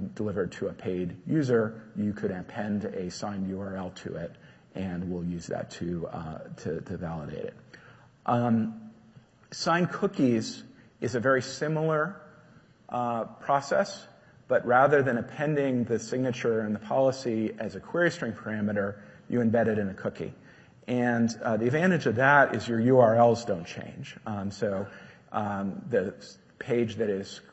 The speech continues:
creating your set of U R Ls doesn't have to know whether a user is, um, it doesn't have to change with a different query string parameter. You can use the same U R Ls,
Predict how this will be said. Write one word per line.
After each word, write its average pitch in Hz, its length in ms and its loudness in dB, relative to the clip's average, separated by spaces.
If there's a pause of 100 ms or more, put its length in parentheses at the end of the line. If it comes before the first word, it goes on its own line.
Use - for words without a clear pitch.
(160)
creating 117 360 2
your 98 160 -4
set 98 220 -4
of 95 100 -8
U 101 140 -4
R 98 140 -4
Ls 110 220 -2
doesn't 98 280 -4
have 92 240 -8
to 98 80 -12
know 101 460 -4 (380)
whether 95 600 -4 (100)
a 101 100 -4
user 95 500 -4
is, 87 460 -10 (120)
um, 90 440 -10 (160)
it 107 120 -8
doesn't 113 200 -2
have 95 120 -8
to - 60 -16
change 104 340 -8
with 92 120 -6
a - 20 -8
different 92 280 -10
query 110 180 0
string 95 200 -8
parameter. 92 500 -6 (360)
You 110 120 2
can 107 140 2
use 95 160 -2
the 98 80 -2
same 98 480 -2 (280)
U 98 140 0
R 90 160 -2
Ls, 90 400 -4